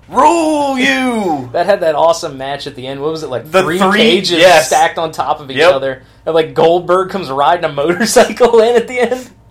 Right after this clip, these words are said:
Speaker 1: No, no, that's David Arquette
Speaker 2: Oh,
Speaker 1: comes riding the
Speaker 2: shit.
Speaker 1: motorcycle and he jumps off, like,
Speaker 2: Yeah.
Speaker 1: a ramp.
Speaker 2: Um, they're fighting D D P, right?
Speaker 1: Yep,
Speaker 2: He's the
Speaker 1: D D P.
Speaker 2: villain, yeah.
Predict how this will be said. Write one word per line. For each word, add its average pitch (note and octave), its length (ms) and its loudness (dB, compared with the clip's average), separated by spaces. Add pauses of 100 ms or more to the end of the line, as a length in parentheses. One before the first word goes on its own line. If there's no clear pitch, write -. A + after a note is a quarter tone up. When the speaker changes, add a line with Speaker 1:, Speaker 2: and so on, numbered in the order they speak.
Speaker 1:
No, B3+ 300 6
no, D4 160 8
that's A3 240 4
David B3+ 360 0
Arquette C4 460 4
Speaker 2:
Oh, B3 140 6
Speaker 1:
comes G#3+ 200 6
riding A#3+ 260 8
the A#3+ 40 2
Speaker 2:
shit. A#3 120 2
Speaker 1:
motorcycle A#3+ 560 4
and A3 80 2
he G#3 100 -2
jumps A3 400 0
off, A#3 240 4
like, G#3 100 6
Speaker 2:
Yeah. E3+ 220 6
Speaker 1:
a - 20 2
ramp. G#3 480 2 (640)
Speaker 2:
Um, D3 380 -2
they're D3 80 -6
fighting D#3+ 320 0
D D#3+ 160 -8
D D#3 100 -8
P, D3+ 320 -8
right? B2 160 -4
Speaker 1:
Yep, D#3+ 120 4
Speaker 2:
He's - 80 -6
the C3+ 40 -6
Speaker 1:
D C#3 80 -4
D C#3+ 40 -6
P. C#3 60 -2
Speaker 2:
villain, C#3+ 300 -2
yeah. A#2+ 300 -6